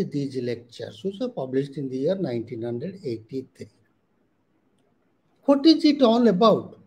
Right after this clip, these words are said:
What is the crisis? <clears throat> All the slides and points made by Doctor Gopi related to the essays published in that book.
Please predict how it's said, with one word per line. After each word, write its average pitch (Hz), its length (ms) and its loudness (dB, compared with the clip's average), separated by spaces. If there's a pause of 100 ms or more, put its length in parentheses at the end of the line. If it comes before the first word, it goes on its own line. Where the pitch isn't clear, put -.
(300)
What 262 200 0
is 302 160 0
the 240 200 0
crisis? 214 920 0 (920)
<clears throat> - 260 -8 (840)
All 247 340 6
the 262 140 4
slides 233 680 4
and 247 280 0
points 220 500 0
made 208 340 2
by 214 140 6
Doctor 196 380 0
Gopi 170 600 0 (1500)
related 226 960 4
to 254 80 2
the 208 260 4
essays 214 460 6
published 202 580 0
in 190 200 2
that 147 300 0
book. - 400 -8